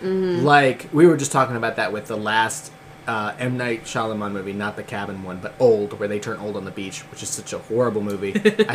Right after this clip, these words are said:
Speaker 2: said it was one of the worst movies I ever s-, seen on the podcast, and Zach reminded me of The Neverending Story Part Three. <laughs> I actually just listened to that episode. But <laughs> and he was like,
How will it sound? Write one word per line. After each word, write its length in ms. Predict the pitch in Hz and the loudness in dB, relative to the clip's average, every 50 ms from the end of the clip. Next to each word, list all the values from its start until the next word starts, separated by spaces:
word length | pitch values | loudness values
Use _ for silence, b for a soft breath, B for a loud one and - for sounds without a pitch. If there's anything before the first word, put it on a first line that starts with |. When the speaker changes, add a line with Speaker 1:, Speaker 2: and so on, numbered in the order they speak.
| 214 | 4
Speaker 2:
said 140 | 196 151 131 | 6 6 6
it 60 | - 120 | 4 2
was 100 | 117 113 | 2 0
one 140 | 120 120 120 | 0 -2 0
of 40 | 117 | 0
the 40 | 113 | 2
worst 240 | 110 120 117 - | 0 0 0 0
movies 260 | 127 117 110 113 110 110 | -2 -2 -2 0 0 0
I 140 | 110 110 | 0 0
ever 160 | 110 104 101 101 | 0 -2 -4 -6
s-, 240 | - - - - - - | -8 -10 -12 -14 -12 -10
seen 400 | - - - 139 131 117 110 104 | -8 -6 -2 -2 -2 -2 -2 -4
on 100 | 101 101 | -4 -6
the 60 | 98 | -4
podcast, 480 | - 110 107 104 - 107 101 98 - | -2 -2 -2 -2 -2 -6 -6 -6 -6
and 100 | 101 104 | -8 -6
Zach 220 | 101 104 101 101 107 | -4 -4 -4 -4 -4
reminded 340 | 107 104 101 101 101 98 95 | -4 -4 -4 -4 -4 -6 -8
me 160 | 98 98 113 | -10 -8 -8
of 140 | 98 95 - | -8 -6 -4
The 80 | 180 151 | -2 2
Neverending 420 | 151 139 143 131 127 143 127 127 | 2 2 2 2 0 -2 -2 -4
Story 360 | - - - 120 - 220 - - - - | -6 -4 -2 -2 -2 -2 -4 -6 -6 -2
Part 240 | - - - - | -2 -2 -2 0
Three. 240 | - 147 127 120 - | 0 2 2 4 4
<laughs> 100 | 196 196 | 4 6
I 560 | 277 - - - - - 254 214 - - 233 190 | 6 6 8 8 8 10 10 10 12 12 12 12
actually 260 | - 247 233 202 156 | 12 12 12 12 12
just 260 | 135 175 190 - - | 12 12 10 12 12
listened 220 | 180 165 170 185 170 | 10 10 10 10 10
to 80 | 175 | 10
that 160 | 160 156 147 | 10 10 10
episode. 340 | 143 151 160 151 156 147 151 B B B 285 269 202 185 147 | 8 6 6 6 4 4 4 B B B -10 -10 -6 2 8
But 1080 | 147 - 113 - - - - - - 269 - - - - - - - 294 - - 190 359 | 8 8 8 8 10 12 12 12 12 12 8 4 6 6 6 6 6 4 6 8 10 12
<laughs> 20 | 320 | 12
and 80 | 254 | 12
he 120 | 233 214 233 | 12 12 12
was 120 | 220 185 | 12 12
like, 280 | 208 190 180 - - | 12 12 10 8 2